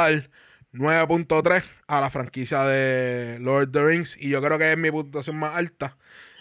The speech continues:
Es más alta que la misma Toy Story. Así que nueve punto tres es para mí esta trilogía. Reimer,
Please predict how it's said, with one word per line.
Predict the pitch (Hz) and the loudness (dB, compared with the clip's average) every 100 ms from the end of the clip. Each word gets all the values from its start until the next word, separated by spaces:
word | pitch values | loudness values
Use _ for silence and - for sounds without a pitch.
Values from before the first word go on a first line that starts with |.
| - | -6
Es | 151 | -4
más | 165 160 | -2 -2
alta | 165 170 156 | -2 0 2
que | |
la | 151 | 4
misma | 147 151 151 | 2 0 0
Toy | 156 | -2
Story. | - 180 165 143 - | 2 4 4 0 -8
Así | 143 127 139 | -14 -10 -10
que | 127 127 123 - _ _ - | -10 -10 -12 -16 _ _ -8
nueve | 135 139 | -4 -2
punto | 143 139 139 | -4 -4 -4
tres | 139 143 - _ | -2 -4 -6 _
es | - 123 123 | -14 -10 -10
para | - 127 120 | -10 -12 -10
mí | 123 120 - | -10 -12 -14
esta | - 123 - | -18 -16 -12
trilogía. | 127 123 120 113 107 - - - _ _ | -10 -8 -8 -10 -12 -14 -20 -20 _ _
Reimer, | 160 180 180 147 | 0 2 2 0